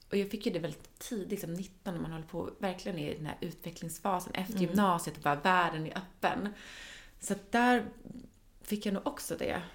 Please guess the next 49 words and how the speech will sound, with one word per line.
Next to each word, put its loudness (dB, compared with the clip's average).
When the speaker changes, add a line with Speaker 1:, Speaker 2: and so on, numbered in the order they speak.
Speaker 1:
mycket 4
Speaker 2:
Mm. 2
Speaker 1:
till 0
mig. -2
Och -4
sen 0
såklart -4
L -2
A, 2
jag 2
har 0
även -2
bott 8
i, 12
så 10
här, 4
i 0
Nigeria, -2
i -2
Afrika -2
i -4
några 0
månader 2
och -4
fick -6
så -6
här -8
helt 2
annan... 0
Alltså 0
jag, 4
jag 6
har 2
bara 8
följt, 0
eh, 0
riktigt -4
konstiga -2
vägar, 2
men 8
det 10
Speaker 2:
Mm. 8
Speaker 1:
har 6
ju 4
gjort 0
att -4
jag 0
har -4
mött -2